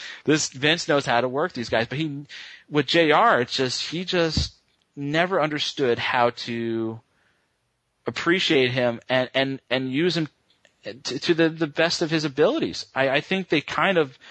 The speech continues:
begrudgingly did the Mid-South release. They did a bunch of these things, but they, I still think they, they could have monetized Jim Ross,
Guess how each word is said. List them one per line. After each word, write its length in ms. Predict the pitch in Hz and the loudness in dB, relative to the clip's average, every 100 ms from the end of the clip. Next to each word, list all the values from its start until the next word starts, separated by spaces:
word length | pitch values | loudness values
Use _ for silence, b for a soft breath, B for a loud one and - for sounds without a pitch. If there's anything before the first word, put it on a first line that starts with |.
| B | B
begrudgingly 580 | - 127 143 151 160 156 | -8 0 2 2 0 -2
did 200 | 135 135 | -2 -4
the 60 | 123 | -2
Mid-South 560 | 127 123 - 113 113 | 0 0 4 4 4
release. 340 | 120 113 120 135 | 0 -2 -2 -2
They 100 | 113 | -2
did 200 | 131 123 | 0 0
a 40 | |
bunch 280 | 110 127 156 | 2 2 2
of 60 | 131 | -2
these 180 | 113 | -4
things, 380 | - 110 117 120 B B B B | -2 -2 -2 -6 B B B B
but 120 | 151 | 0
they, 220 | 185 185 175 | 2 0 0
I 140 | 202 | -2
still 220 | 214 269 | 0 -2
think 220 | - 240 | 0 0
they, 140 | 180 151 | 2 2
they 160 | 156 | 0
could 160 | 147 - | -2 -2
have 80 | 139 | -2
monetized 800 | 135 185 190 - 131 120 117 - _ | 2 2 2 0 2 4 2 -6 _
Jim 240 | - 160 143 | -4 -2 2
Ross, 360 | 165 139 - | 4 4 2